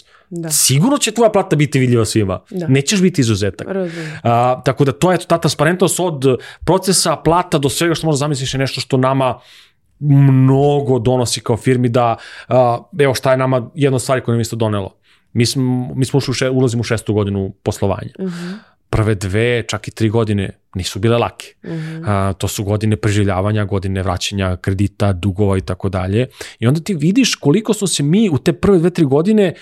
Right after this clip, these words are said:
Speaker 2: kad svi vide da je crveno, jer mi smo imali Excel gde, i pričali smo o tome kao, „Ej, ljudi, pitanje je sledećeg meseca da će biti plata.” I nije Nemanja uzeo, nego
Speaker 1: Mhm.
Speaker 2: vidimo gde su bili troškovi, koliko su otišli,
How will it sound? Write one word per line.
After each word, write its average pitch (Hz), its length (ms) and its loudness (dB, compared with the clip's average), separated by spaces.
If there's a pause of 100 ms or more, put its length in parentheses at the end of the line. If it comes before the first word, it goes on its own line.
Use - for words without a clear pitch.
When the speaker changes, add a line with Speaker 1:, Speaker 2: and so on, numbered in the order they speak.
Speaker 2:
kad - 140 -2
svi 175 140 0
vide 208 200 4
da 180 60 4
je 165 60 2
crveno, 131 520 0 (340)
jer 101 100 -2
mi 107 60 2
smo 117 160 2
imali 135 560 2
Excel 139 380 -2
gde, 135 220 2
i 131 400 0
pričali 127 300 -2
smo 117 100 -8
o 110 40 -4
tome 127 200 0
kao, 123 160 0
„Ej, 123 60 2
ljudi, 117 380 0 (540)
pitanje 107 380 0
je 139 80 4
sledećeg 143 380 0
meseca 143 160 -2
da 127 60 -6
će 135 100 -6
biti 135 160 -4
plata.” 113 320 -2 (200)
I 110 100 0
nije 170 240 6
Nemanja 240 360 4
uzeo, 131 480 0 (200)
nego 113 220 2
Speaker 1:
Mhm. 92 100 0
Speaker 2:
vidimo 190 440 4 (320)
gde 127 160 2
su 143 160 -2
bili 196 160 4
troškovi, 226 420 2
koliko 147 320 0
su 202 160 0
otišli, 214 440 2